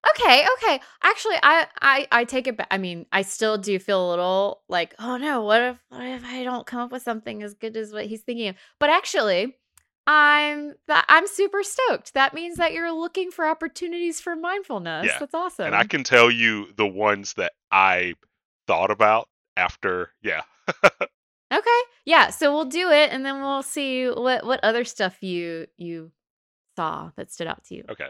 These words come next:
Speaker 1: So what I was thinking we could do is Wolverine unsheathing his claws.
Speaker 2: Okay.
Speaker 1: So kind of the sh-, I, I can't do a good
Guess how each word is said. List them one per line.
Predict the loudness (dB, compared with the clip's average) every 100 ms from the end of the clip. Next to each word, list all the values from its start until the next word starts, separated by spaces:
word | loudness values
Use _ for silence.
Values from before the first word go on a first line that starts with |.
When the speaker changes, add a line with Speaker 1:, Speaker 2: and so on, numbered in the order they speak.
| _ _ _ _ -12
Speaker 1:
So | -8 0 2 2 2 2 2
what | 2
I | 0
was | -2
thinking | -6 -8 -8
we | -8
could | -10 -8
do | -6 -4 -4 -4
is | -4 -2 -4 -4 -4 -6
Wolverine | -4 -6 -4 -4 -4 -4 -6 -6
unsheathing | -8 -8 -8 -10 -8 -8 -6
his | -10 -12
claws. | -14 -12 -10 -10 -12 -16 -8
Speaker 2:
Okay. | -8 -6 -10 -10 -16 _ _ _ _ _ _ _ _ _ _ _ _ _ _ _
Speaker 1:
So | -8 -6 -6
kind | -10 -12
of | -8
the | -6 -6
sh-, | -8 -8 -10 -14 -20 -20 _ _ -12
I, | -10 -4
I | -6
can't | -4 -6 -6
do | -6 -4
a |
good | -4 -4 -4 -8